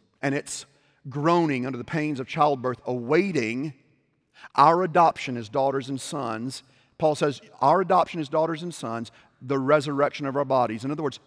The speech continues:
already you are adopted daughters and sons.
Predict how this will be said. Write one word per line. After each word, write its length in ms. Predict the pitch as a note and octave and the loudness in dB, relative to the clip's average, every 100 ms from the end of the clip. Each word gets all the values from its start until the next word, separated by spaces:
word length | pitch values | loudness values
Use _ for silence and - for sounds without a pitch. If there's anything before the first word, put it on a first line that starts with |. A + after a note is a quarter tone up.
| - | 0
already 640 | D#3+ D3 D#3 D#3+ G#2 F2 _ _ _ _ _ - | 2 2 0 0 -4 -12 _ _ _ _ _ -16
you 240 | - D3+ D3+ | -4 0 2
are 120 | C#3 | 2
adopted 540 | C3 C#3 C3+ - A#2+ | 2 4 4 2 -6
daughters 340 | G#2+ B2 A#2+ G#2+ | -2 -2 -2 -6
and 120 | A#2 | -10
sons. 440 | - C#3 A#2+ A#2 | -8 -6 -6 -6